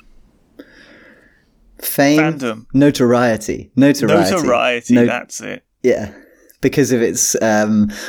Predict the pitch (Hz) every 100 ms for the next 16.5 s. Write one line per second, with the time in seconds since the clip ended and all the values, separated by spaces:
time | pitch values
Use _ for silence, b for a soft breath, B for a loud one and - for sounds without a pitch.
0 | - - 135 120 110 104 104 - - -
1 | 127 107 110 98 101 92 - 127 117 110
2 | B B - 123 117 117 113 151 196 151
3 | 120 107 104 107 107 - 104 101 - -
4 | 120 - - 117 - 110 101 - - -
5 | 123 104 104 104 _ - 120 107 117 117
6 | 208 117 117 - 107 107 107 104 - 110
7 | 101 - 110 104 - _ _ 120 120 113
8 | 107 - 120 110 104 104 101 - _ -
9 | - - 107 98 101 - - 107 104 104
10 | 95 113 104 101 98 98 B B B B
11 | B - 156 180 123 123 139 135 123 104
12 | 101 104 104 120 98 104 - 110 104 -
13 | 101 117 117 - 90 - 101 - 117 -
14 | - - - 113 104 - 120 117 110 107
15 | 110 110 104 104 101 104 104 98 117 107
16 | 104 101 98 92